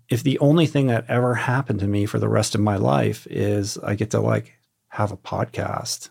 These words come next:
like, I'm cool with that. You know, I have, I'm, I'm competitive and I have ambitions and, and the like, but I'm also very aware of,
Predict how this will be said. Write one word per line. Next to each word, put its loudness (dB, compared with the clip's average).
like, -6
I'm -4
cool -2
with -12
that. -6
You -2
know, -2
I 2
have, 2
I'm, 0
I'm 0
competitive 2
and 2
I 2
have 2
ambitions -2
and, -2
and 2
the 2
like, 0
but 2
I'm 2
also 4
very 4
aware 0
of, -4